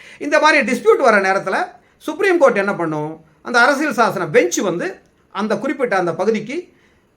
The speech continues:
அ, அரசியல் சாசனத்தினுடைய மற்ற விதிகளை எல்லாம் அலசி ஆராய்ந்து ஒரு தகுதியான ஒரு தீர்ப்பை கொடுத்து, இந்த இடத்துல நம்ம அரசியலமைப்பு வந்து இந்த விஷயத்தை தான் வலியுறுத்துகிறது அப்படிங்கிறத தெளிவா வந்து ஒரு வரைமுறையை ஏற்படுத்தி தருவார்கள்.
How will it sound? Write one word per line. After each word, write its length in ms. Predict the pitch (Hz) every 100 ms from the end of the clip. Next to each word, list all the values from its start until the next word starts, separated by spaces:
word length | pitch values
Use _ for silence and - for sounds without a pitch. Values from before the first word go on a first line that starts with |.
| _ _ 226
அ, 160 | 202
அரசியல் 340 | 208 254 277 240
சாசனத்தினுடைய 840 | 220 208 185 180 175 185 175 170
மற்ற 380 | 175 208 - 320
விதிகளை 340 | 233 240 226
எல்லாம் 480 | 196 196 196 147 175
அலசி 240 | 202 202 165
ஆராய்ந்து 600 | 160 170 156 220 392 - _
ஒரு 220 | - 196 175
தகுதியான 540 | 185 190 190 190 240
ஒரு 140 | 180
தீர்ப்பை 340 | 156 220 160 175
கொடுத்து, 400 | 151 139 349 381 _ _ _
இந்த 320 | 202 240 277 254
இடத்துல 380 | 226 240 240 294 - - _ _ _
நம்ம 220 | 226 240
அரசியலமைப்பு 560 | 233 240 262 214 202 202
வந்து 360 | 185 339 349 _ _
இந்த 380 | 277 277 320 285
விஷயத்தை 380 | 233 247 226 214
தான் 240 | 269 202
வலியுறுத்துகிறது 840 | 180 254 247 202 165 143 135 156 -
அப்படிங்கிறத 500 | 156 175 139 135 285
தெளிவா 320 | 185 185 196
வந்து 200 | 160 180
ஒரு 140 | 277 185
வரைமுறையை 680 | 160 165 147 139 233 349
ஏற்படுத்தி 440 | 196 180 139 127 202
தருவார்கள். 440 | 110 107 101 98